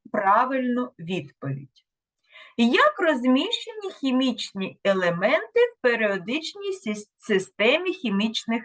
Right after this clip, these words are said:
елементів? Правильна відповідь В. За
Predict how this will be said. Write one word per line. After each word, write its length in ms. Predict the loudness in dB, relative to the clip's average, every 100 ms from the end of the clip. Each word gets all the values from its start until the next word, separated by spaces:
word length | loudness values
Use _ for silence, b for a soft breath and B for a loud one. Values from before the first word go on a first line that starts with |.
| _
елементів? 800 | -2 -2 -2 -4 -6 -8 -10 _ _ _ _ _ _ _ _ b b _
Правильна 680 | 2 4 6 4 -2 -2 0
відповідь 840 | 0 -2 -2 -4 -2 0 -2 -4 _ _ -14
В. 420 | -4 0 0 -2 _ _ _ _ _
За 420 | -12 -4 0 0